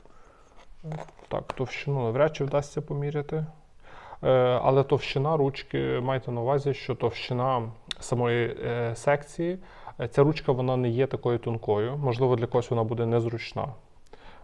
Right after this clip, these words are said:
Е, за рахунок пера вона ніби виглядає просто такою короткою, е, такою ніби як, ем, ну, не знаю, короткуватою, але насправді вона, м,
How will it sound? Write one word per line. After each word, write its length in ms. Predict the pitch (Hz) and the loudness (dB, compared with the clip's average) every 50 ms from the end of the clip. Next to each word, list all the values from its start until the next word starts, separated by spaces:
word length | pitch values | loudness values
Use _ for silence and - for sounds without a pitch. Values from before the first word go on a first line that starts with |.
| - - | -8 -2
Е, 500 | 131 120 117 113 113 113 113 113 113 113 113 | 0 2 2 2 2 2 2 2 2 0 2
за 180 | 110 120 127 | 4 4 4
рахунок 440 | 127 - - 151 147 135 - - - | 4 4 2 2 2 2 0 0 0
пера 220 | - 127 139 143 | 4 8 8 8
вона 300 | 143 131 120 117 113 120 | 8 8 6 2 2 0
ніби 220 | 117 120 117 123 117 | 0 0 -2 -2 -2
виглядає 440 | 120 117 117 120 117 123 120 117 113 | -2 0 0 0 2 4 4 4 4
просто 460 | - - 127 117 - - 117 110 107 | 2 -2 -2 -2 0 0 0 0 2
такою 340 | - 120 - - 123 117 117 | 0 -2 -2 0 -2 -2 0
короткою, 800 | - 131 131 165 190 196 - - - 190 180 175 185 180 175 165 160 - - - - - - - - - - - | 0 2 4 4 4 4 0 -4 -4 -2 -2 0 -2 -4 -8 -12 -16 -18 -20 -20 -20 -20 -20 -20 -20 -20 -10 -4
е, 220 | 131 123 120 117 | -2 0 0 0
такою 400 | 113 - 123 - - 120 113 113 | 0 -2 -4 0 2 2 4 4
ніби 280 | 113 117 113 104 110 107 | 2 0 0 -2 -2 -2
як, 400 | 104 107 101 - - - - - 123 | -2 -4 -6 -8 -14 -18 -18 -14 -10
ем, 440 | 120 110 107 107 107 104 104 107 107 - - _ - - - - - | -8 -8 -6 -6 -6 -8 -8 -10 -10 -12 -16 _ -20 -20 -20 -12 -4
ну, 160 | 143 143 135 131 | -2 0 2 2
не 120 | 123 120 | 0 0
знаю, 200 | 113 117 110 110 | 0 -2 -2 0
короткуватою, 840 | - 139 131 123 - - - 120 135 165 208 - - 165 156 160 160 - - - - - - - - - - | 2 2 2 2 0 0 0 2 4 2 2 2 0 -2 -2 -2 -6 -10 -16 -20 -20 -20 -20 -20 -20 -6 2
але 200 | - 123 123 127 | 2 4 4 4
насправді 600 | 123 120 - - - 143 147 170 175 170 160 151 | 2 0 0 0 8 8 10 10 10 6 4 2
вона, 580 | 135 123 123 120 120 123 139 143 143 139 135 | 2 2 0 0 0 2 2 4 4 4 4
м, 260 | 135 131 127 123 120 | 2 0 0 -2 -4